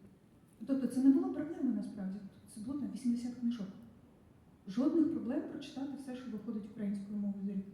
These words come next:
Зараз ні. Зараз я, я чую про якусь книжку, я, я не те, що я не прочитаю, я могла про неї не почути. А це значить, що заповнена ніша. Якість, якість різна.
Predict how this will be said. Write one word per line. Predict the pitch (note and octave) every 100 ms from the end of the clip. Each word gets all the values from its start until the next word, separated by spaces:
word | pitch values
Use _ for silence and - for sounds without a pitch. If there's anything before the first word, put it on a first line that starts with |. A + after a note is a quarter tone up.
| -
Зараз | G3 A#3+ D4+ - -
ні. | C#4+ - C#4 - - - - -
Зараз | G3 G#3+ C4 C#4+ G#3+
я, | A3 A3 G#3
я | G#3+ G3+
чую | - - D#4+ F#4 C4+
про | - G3+
якусь | G3 G3 -
книжку, | G#3 G3+ F#3+ -
я, | F#3+ F#3+
я | G3 G3
не | G3
те, | G3+ C#4
що | F4
я | E4
не |
прочитаю, | C#4+ - - G#3+ G3+
я |
могла | G#3 G#3 A#3
про | G#3 A3
неї | A3 G#3+
не | G#3
почути. | - G#3+ - F#3 - - - - - - -
А | G3+ -
це | D#4 C#4
значить, | C#4+ C#4+
що | - A#3+
заповнена | A#3+ - A3 G#3+ G#3 G3+ F#3+
ніша. | - - - - - - - - -
Якість, | G3+ A#3 D#4 D#4 - - -
якість | A3+ - - -
різна. | A#3 C#4+